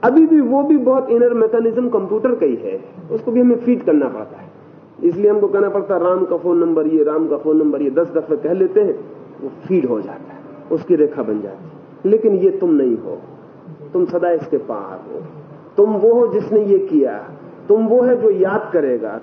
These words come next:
तुम वो हो जो भूल सकता है। वो कॉन्शसनेस अलग धारा है। तो जिस छलांग लगेगी उसमें ये चेतना तुम्हारी अलग साफ हो जाएगी और तब तुम वर्जिन हो जाओ, तब तुम वर्जिन हो जाओ।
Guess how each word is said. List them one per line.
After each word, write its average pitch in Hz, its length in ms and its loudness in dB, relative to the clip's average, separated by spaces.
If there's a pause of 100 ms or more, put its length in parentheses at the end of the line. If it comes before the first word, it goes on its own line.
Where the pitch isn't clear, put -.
तुम 208 140 0
वो 240 180 2
हो 262 80 4
जो 226 140 2
भूल 185 260 0
सकता 180 360 -8
है। 117 180 -10 (300)
वो 285 180 0
कॉन्शसनेस 202 840 -2
अलग 165 280 -4
धारा 117 240 -12
है। - 240 -20 (500)
तो 170 80 -8
जिस 175 300 -4
छलांग 208 420 0
लगेगी 202 400 2
उसमें 190 340 0
ये 165 140 0
चेतना 165 420 -4
तुम्हारी 127 440 -8
अलग 127 280 -6
साफ 110 400 -18
हो 95 80 -12
जाएगी - 540 -18
और 185 120 -4
तब - 160 -4
तुम 214 180 2
वर्जिन 151 340 0
हो 117 140 -2
जाओ, 92 180 -10
तब - 1500 -16
तुम 135 120 -8
वर्जिन 120 320 -6
हो 107 140 -8
जाओ। 95 380 -14